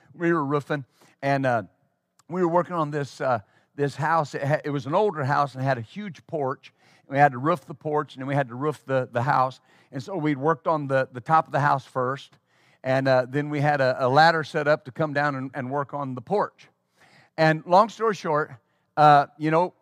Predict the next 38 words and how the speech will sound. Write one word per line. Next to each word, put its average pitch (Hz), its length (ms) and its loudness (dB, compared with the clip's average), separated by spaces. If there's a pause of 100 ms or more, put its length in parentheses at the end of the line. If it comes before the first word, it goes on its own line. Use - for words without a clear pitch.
we 151 140 -2
had 180 180 4
the 147 80 4
ladder 175 360 4
all 170 260 2
hooked 160 280 -6
up, 160 220 2
bungee 151 320 -2
cord 170 280 -4
around, 165 360 -2
you 160 140 -6
know, 165 60 -8
to 170 140 -12
the 160 100 -8
gutter, 165 360 2
and 160 100 -2
had 156 220 2 (220)
shingles, 170 640 -6
uh, 151 180 2 (260)
uh, 156 240 0 (340)
uh, 139 340 2
uh, 135 220 2 (140)
uh, 131 180 0
bales 160 400 0
of 165 80 -12
shingles 175 440 -8
up 165 180 -4
around 160 240 -2
the 147 80 -10
bottom 160 340 0
of 156 120 -6
the, 156 160 -2 (220)
the 151 140 2
ladder 160 340 4
so 156 200 -4
it 151 100 -4
wouldn't 165 280 -8
move. 160 320 0